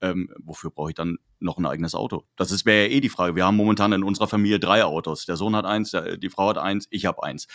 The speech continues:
Äh, so, dass, dass das kein Zukunftsmodell ist, das steht außer Frage. Aber, ähm, ist es wirklich so schlimm? Werden wir in, innerhalb von zehn, fünfzehn Jahren überhaupt gar kein Auto mehr haben oder nur noch bei Bedarf und seins mieten,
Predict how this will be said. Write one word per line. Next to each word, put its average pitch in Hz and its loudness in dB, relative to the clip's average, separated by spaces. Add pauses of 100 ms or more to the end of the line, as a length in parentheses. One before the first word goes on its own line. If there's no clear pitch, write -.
(240)
Äh, 104 2 (100)
so, 104 0
dass, - -6
dass - -8
das - -6
kein 95 -2
Zukunftsmodell 117 0
ist, - -6 (300)
das - -12
steht - -2
außer 92 0
Frage. 113 2
Aber, 80 -2 (120)
ähm, 80 -4 (120)
ist - -6
es 92 -8
wirklich 101 -4
so 120 -4
schlimm? 127 -2
Werden 87 2
wir 90 0
in, 87 -4
innerhalb 92 -2
von 92 -4
zehn, 117 -2
fünfzehn 101 -4
Jahren 90 0
überhaupt 82 -2
gar 127 -2
kein 131 -2
Auto 131 -4
mehr 123 2
haben 123 6
oder 95 2
nur 98 4
noch 107 -2
bei 90 0
Bedarf 80 -2
und - -2
seins - -4
mieten, 110 -6